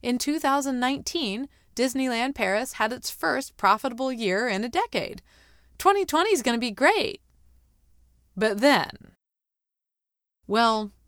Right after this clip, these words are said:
we all know what happened then. Welcome to twenty twenty, the year of nightmares. But something weird has happened.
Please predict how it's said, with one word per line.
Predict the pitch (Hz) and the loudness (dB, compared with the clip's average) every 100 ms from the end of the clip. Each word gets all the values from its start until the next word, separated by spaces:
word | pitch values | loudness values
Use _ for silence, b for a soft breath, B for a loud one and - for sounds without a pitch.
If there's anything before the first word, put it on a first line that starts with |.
| _ - | _ 2
we | 269 285 | 6 8
all | 262 202 | 8 6
know | 190 180 160 | 4 2 2
what | 165 185 | 0 0
happened | 190 165 165 170 180 | 2 0 0 0 2
then. | 180 - - - _ _ _ _ _ - | 0 -2 -10 -18 _ _ _ _ _ 2
Welcome | 226 269 311 302 | 4 4 2 2
to | 320 | 0
twenty | - 208 214 220 | 2 0 0 0
twenty, | 208 170 - 175 - | 0 0 -4 -14 -8
the | 220 254 | -2 0
year | 185 170 | 2 2
of | 170 175 | 0 2
nightmares. | 190 185 156 - - - - _ _ _ b b b b - | 2 0 -4 -8 -10 -12 -16 _ _ _ b b b b -4
But | 285 - | -4 2
something | 370 440 440 392 247 180 | 2 2 -2 -2 -2 0
weird | 254 294 175 180 208 | 2 2 0 -4 -4
has | 233 - | -6 0
happened. | 247 294 - - - | 2 2 0 -12 -16